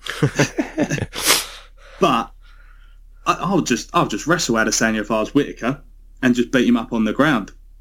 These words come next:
I mean, he's got, wa-, wasn't he on the Australian wrestling team for the Commonwealth Games?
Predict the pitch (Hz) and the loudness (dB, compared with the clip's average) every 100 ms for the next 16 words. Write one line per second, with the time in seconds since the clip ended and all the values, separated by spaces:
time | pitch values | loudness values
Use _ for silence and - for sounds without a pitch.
0 | - - - - 120 120 123 - - - | -20 -20 -8 2 4 4 2 0 -4 -4
1 | 165 160 185 214 220 208 208 196 196 190 | -2 0 2 2 2 2 2 2 2 2
2 | 180 - 185 180 180 170 185 - 196 185 | 2 2 4 4 4 2 0 0 2 2
3 | 196 208 208 147 143 170 165 170 170 151 | 0 2 0 0 0 2 4 4 2 0
4 | 165 196 196 - | 2 2 0 -2